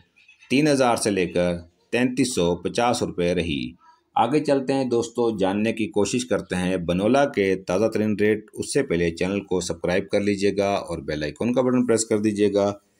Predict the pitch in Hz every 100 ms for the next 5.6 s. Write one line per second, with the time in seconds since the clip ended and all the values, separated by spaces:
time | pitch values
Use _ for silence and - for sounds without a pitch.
0 | _ _ _ _ 90 98 113 123 127 127
1 | 110 104 117 120 123 - 113 131 123 110
2 | 101 101 98 82 80 101 95 85 85 82
3 | - 101 113 110 - - _ _ _ 82
4 | 87 135 139 139 127 123 120 117 - 104
5 | - 117 110 107 101